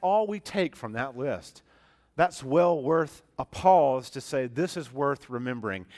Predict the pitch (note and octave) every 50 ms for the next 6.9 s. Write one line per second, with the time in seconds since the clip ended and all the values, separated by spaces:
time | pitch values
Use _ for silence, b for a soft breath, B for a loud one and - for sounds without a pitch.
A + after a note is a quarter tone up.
0 | B B B - F#3+ - - - D#3 F3+ F#3+ F#3+ F#3 F3 - - b b b b
1 | b C3+ C#3 E3 F#3+ F#3 F3 E3 D#3+ D3+ D#3 D#3 D3 B2 C3+ C#3 D3 D#3 D#3+ D#3+
2 | D#3 D3 C#3 C3+ F3 D#3 D3+ D3 D3 C#3 C#3 D3 D3 D3+ D3 C#3 B2+ A#2+ A2 G2
3 | - b b b b b b b b b - C#3 C#3 D3 - D3+ C#3 C#3 - -
4 | - - _ E3 D3 D#3+ F3+ F#3 F3+ E3+ D#3 C#3+ C3+ - - - - E3 F3 F3
5 | - - D3 C3+ A#2+ - - C#3+ C#3 D3 D3 D3+ D3+ - - D#3+ C3+ D3 C#3+ C#3+
6 | B2+ C3+ C3 C3 C3+ C#3 D3 D#3+ E3+ F3 E3+ D#3 B2+ A2+ G2+ G2+ G2+